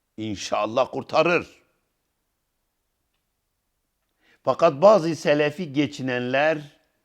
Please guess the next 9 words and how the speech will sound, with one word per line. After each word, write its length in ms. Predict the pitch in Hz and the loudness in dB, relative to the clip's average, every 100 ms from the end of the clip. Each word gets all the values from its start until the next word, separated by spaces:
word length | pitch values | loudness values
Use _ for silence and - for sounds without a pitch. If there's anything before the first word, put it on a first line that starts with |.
| _ _ _ _ _ _ _ _ _ _ _ _ _ | _ _ _ _ _ _ _ _ _ _ _ _ _
özellikle 640 | 123 110 151 151 151 151 | -6 2 4 2 -2 -2
bugünlerde 840 | 135 135 143 135 131 120 139 131 127 | -2 -2 -2 2 2 2 -2 -2 -4
Lübnanlı 600 | 123 127 127 127 127 123 | -4 -2 -2 -2 -2 -2
Abdurrahman 800 | 117 113 120 - 117 123 135 110 | -2 -2 -6 -4 -4 -4 -6 -6
Dimeşkiye 720 | 117 120 113 - 139 127 120 107 | -6 -6 -6 -8 -8 -4 -6 -4
diye 180 | 123 117 | -6 -4
bir 160 | 120 | -4
arkadaş 480 | 110 - 117 113 - | -2 -2 0 -2 -2
var. 300 | 131 147 | 2 2